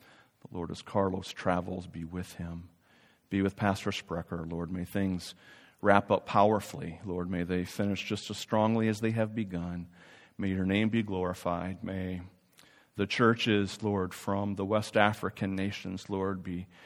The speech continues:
strengthened and encouraged as their leaders are trained and built up in you. And we thank you for it now in Jesus' name. Amen.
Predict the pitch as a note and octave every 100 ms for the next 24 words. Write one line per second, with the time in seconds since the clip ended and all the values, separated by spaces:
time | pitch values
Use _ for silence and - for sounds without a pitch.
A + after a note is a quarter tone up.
0 | - - - A#2 A2 A2 - G#2+ F#2+ F2
1 | F2+ - A2 F2+ E2+ - - F2+ - F2+
2 | F2+ G2 F#2 E2 F2 - - F#2 F2+ F2+
3 | E2+ E2+ E2+ - - - E2+ F2 F2+ -
4 | - _ - - _ _ _ _ _ -
5 | - F#2 F2 - F2+ - - F2 F2+ -
6 | F2+ E2+ E2+ F2 F2 E2+ F2 - D#2 D#2+
7 | D#2+ E2 F#2 _ _ - - - D2+ D#2+
8 | E2 E2 E2